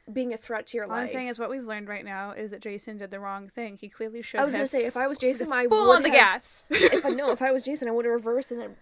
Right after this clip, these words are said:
Speaker 1: thrown it
Speaker 2: No, it's
Speaker 1: into,
Speaker 2: fine.
Speaker 1: and
Speaker 2: You know
Speaker 1: I
Speaker 2: exactly, that's what
Speaker 1: ran
Speaker 2: I'm
Speaker 1: him
Speaker 2: saying.
Speaker 1: over.
Speaker 2: Straight. Go straight. <laughs>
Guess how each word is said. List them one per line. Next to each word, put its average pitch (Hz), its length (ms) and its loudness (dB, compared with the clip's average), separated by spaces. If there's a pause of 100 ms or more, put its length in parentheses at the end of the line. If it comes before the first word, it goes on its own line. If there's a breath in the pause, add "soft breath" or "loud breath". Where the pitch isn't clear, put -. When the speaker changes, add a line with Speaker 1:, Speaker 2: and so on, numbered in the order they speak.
(100)
Speaker 1:
thrown 247 440 0
it 247 100 4
Speaker 2:
No, 240 80 8
it's 247 80 0
Speaker 1:
into, 262 140 2
Speaker 2:
fine. 240 280 -2
Speaker 1:
and - 100 -4
Speaker 2:
You 302 60 6
know 294 60 8
Speaker 1:
I 247 60 6
Speaker 2:
exactly, 254 320 4
that's 240 100 -2
what 254 80 0
Speaker 1:
ran 233 60 0
Speaker 2:
I'm 247 60 0
Speaker 1:
him 254 60 2
Speaker 2:
saying. 208 180 4
Speaker 1:
over. 202 100 -2
Speaker 2:
Straight. 220 320 -2
Go 220 80 -6
straight. 214 260 -6 (120)
<laughs> 330 100 -2